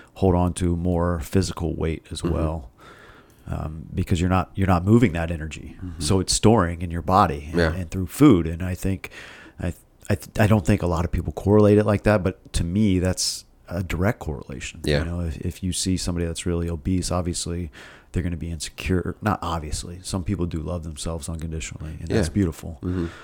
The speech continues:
Speaker 1: Uh, but more often than not,
Speaker 2: Yeah.
Speaker 1: if, if you're overweight and unhealthy, you're gonna
Speaker 2: Yeah.
Speaker 1: be insecure, and, and it just perpetuates all these other issues.
Speaker 2: Yeah.
Speaker 1: You know, so.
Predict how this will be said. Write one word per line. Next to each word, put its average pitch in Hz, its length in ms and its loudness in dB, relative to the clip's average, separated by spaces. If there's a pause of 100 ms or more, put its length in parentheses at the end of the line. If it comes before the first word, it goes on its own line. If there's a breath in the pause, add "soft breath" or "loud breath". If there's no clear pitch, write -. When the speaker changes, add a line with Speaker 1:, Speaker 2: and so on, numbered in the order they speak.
(140 loud breath)
Speaker 1:
Uh, 87 180 0
but 110 240 8
more 139 180 10
often 110 320 8
than 85 160 -4
not, 95 480 6
Speaker 2:
Yeah. 78 360 4
Speaker 1:
if, 101 220 2
if - 180 0
you're 90 160 2
overweight 92 600 4
and 87 80 -8
unhealthy, 95 540 -2
you're 87 200 -2
gonna 87 200 -2
Speaker 2:
Yeah. 87 40 -2
Speaker 1:
be 87 80 -2
insecure, 87 640 -2
and, 90 200 -6
and 92 160 -6
it 90 60 -4
just - 300 -8
perpetuates 87 720 0
all 98 180 0
these 92 180 -2
other 87 240 -2
issues. - 480 -2
Speaker 2:
Yeah. 69 220 -4
Speaker 1:
You 85 40 -4
know, 78 240 -6
so. 82 400 -4